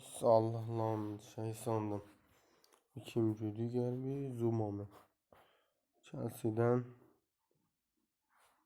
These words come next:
Rüdiger geldi. Verecek, haydi. Lan vereceksin Konami, haydi. Haydi Konami. Haydi. Lan ver, ver.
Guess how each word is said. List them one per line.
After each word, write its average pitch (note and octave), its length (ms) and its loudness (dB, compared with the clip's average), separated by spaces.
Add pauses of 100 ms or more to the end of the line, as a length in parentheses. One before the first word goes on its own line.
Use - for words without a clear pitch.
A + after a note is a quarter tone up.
(180)
Rüdiger A2+ 580 2
geldi. G2+ 500 -4 (1300)
Verecek, A2+ 580 2
haydi. A2 300 2 (840)
Lan G2+ 200 0
vereceksin G2+ 800 -4
Konami, F#2+ 420 -14
haydi. G2+ 280 -8 (2500)
Haydi A2 420 -2
Konami. A2 560 0 (2000)
Haydi. A#2 640 -2 (500)
Lan G#2+ 280 4
ver, G2+ 260 0
ver. G2 160 -2